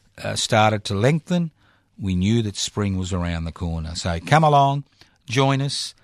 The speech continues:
make public housing everybody's business. My Facebook page, Toscano for the Public, or just Joseph Toscano. You can go to the, uh,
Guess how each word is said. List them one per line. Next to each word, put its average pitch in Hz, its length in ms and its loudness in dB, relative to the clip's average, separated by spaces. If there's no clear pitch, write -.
make 123 280 2
public 127 300 -2
housing 113 500 0
everybody's 92 520 -2
business. 82 540 -8
My 117 100 2
Facebook 170 480 4
page, 160 400 2
Toscano 147 760 0
for 131 560 0
the 104 100 -4
Public, 156 580 -2
or - 240 -6
just 110 360 -4
Joseph 117 440 0
Toscano. 147 680 0
You 147 80 -2
can 117 120 -4
go 127 220 4
to 123 40 4
the, 117 260 2
uh, 110 240 0